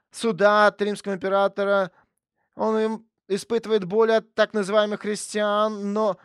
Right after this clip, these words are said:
он запуган и лжеучителями пытается, и также внутренним не-, э, отсутствием единства в церкви. Павел провел тринадцать лет своей жизни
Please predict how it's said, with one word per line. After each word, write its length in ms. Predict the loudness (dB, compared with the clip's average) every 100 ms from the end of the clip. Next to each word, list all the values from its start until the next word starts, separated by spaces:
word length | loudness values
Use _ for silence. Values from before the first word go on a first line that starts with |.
| _ _ _ _ _ _ _ _ 0
он 300 | 2 0 -6 _ _ _ -12
запуган 760 | 0 2 2 -2 -4 -2 -2 -6 _
и 100 | -2
лжеучителями 1040 | 0 0 -2 -2 -4 -12 -6 -2 0 0 -2
пытается, 680 | -4 -2 0 2 0 0 -4
и 40 |
также 380 | -2 -2 -2 -6
внутренним 560 | -8 -10 -8 -8 -8 -8
не-, 180 | -8
э, 460 | -10 -6 -2 2 0
отсутствием 440 | -2 -8 -12 -8 -8
единства 380 | -8 -10 -10
в 60 | -8
церкви. 360 | -4 -4 -6 -10
Павел 340 | -4 -2 -2
провел 300 | -2 -2 -2
тринадцать 800 | -6 -8 -6 -4 -4 -6 -10 -8
лет 160 | -8 -6
своей 220 | -4 -4
жизни 520 | -6 -10 -10 -12